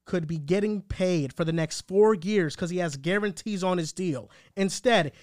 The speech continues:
he chose to go to a team in the Jets who, it's an unstable situation unless they know something we don't.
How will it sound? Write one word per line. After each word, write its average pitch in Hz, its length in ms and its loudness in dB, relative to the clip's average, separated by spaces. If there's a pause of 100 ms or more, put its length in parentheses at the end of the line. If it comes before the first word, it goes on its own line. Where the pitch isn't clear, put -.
(120)
he 214 180 -2
chose 170 880 2 (300)
to 190 100 -4
go 175 280 0
to 254 220 -4
a 226 60 4
team 226 340 0
in 190 80 -2
the 156 100 -4
Jets 160 480 0
who, 147 280 -2 (640)
it's 196 200 -4
an 226 100 -2 (100)
unstable 208 600 2
situation 185 760 -4 (560)
unless 156 800 -4 (1000)
they 160 200 -2
know 170 220 0
something 143 360 -6
we 151 160 -4
don't. 131 320 -10